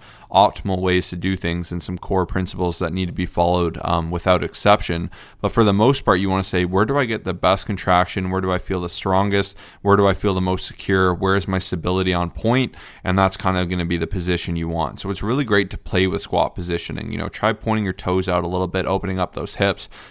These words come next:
try playing with different widths, and you're gonna really come to find,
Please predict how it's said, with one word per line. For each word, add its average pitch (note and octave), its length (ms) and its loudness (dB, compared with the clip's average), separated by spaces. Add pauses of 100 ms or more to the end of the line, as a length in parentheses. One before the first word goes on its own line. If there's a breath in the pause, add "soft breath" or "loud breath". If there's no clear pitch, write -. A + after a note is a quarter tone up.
try G2+ 180 4
playing G2 320 2
with F2+ 140 0
different F2 340 -2
widths, F2+ 400 -2
and F2+ 180 -4
you're F#2 120 -2
gonna F#2+ 160 -2
really F#2 200 -2
come F2+ 240 -4
to F2 60 -2
find, F2 500 -2